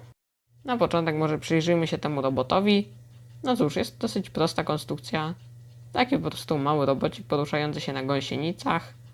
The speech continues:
Uwagę na pewno zwraca element z nadrukowanymi jego oczkami. Jest to coś fajnego i jestem pewien, że da się to jakoś ciekawie wykorzystać.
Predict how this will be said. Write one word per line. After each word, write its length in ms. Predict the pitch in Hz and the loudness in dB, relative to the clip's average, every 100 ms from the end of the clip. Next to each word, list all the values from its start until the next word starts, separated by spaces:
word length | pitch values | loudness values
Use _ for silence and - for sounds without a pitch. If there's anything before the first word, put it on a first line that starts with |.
| - - - - - - - - | -20 -20 -20 -20 -20 -20 -20 -6
Uwagę 300 | 175 214 214 | 2 4 6
na 100 | 175 | 4
pewno 260 | 175 175 147 | 4 2 2
zwraca 360 | 147 170 165 | 2 2 4
element 380 | 151 165 175 160 | 4 6 4 2
z 40 | |
nadrukowanymi 760 | 156 143 151 - 151 160 175 170 | 0 -2 -2 0 2 2 4 4
jego 280 | 160 165 160 | 2 4 2
oczkami. 580 | 165 - 170 131 131 - - - - - - - - - - - - | 0 -2 0 0 -4 -6 -14 -20 -20 -20 -20 -20 -20 -20 -20 -16 -2
Jest 180 | 247 240 | -2 0
to 80 | 170 | -4
coś 100 | - | -2
fajnego 420 | 160 160 165 156 | 0 2 4 4
i 40 | |
jestem 280 | 151 - 151 | 4 0 -2
pewien, 240 | 151 156 | 0 0
że 100 | 143 | 0
da 100 | 147 | 0
się 140 | 147 156 | -2 -2
to 80 | 139 | -2
jakoś 260 | 139 - | -2 -4
ciekawie 320 | - 165 151 | -4 0 0
wykorzystać. 720 | 143 139 165 147 - 151 - | 0 0 0 0 -2 -4 -6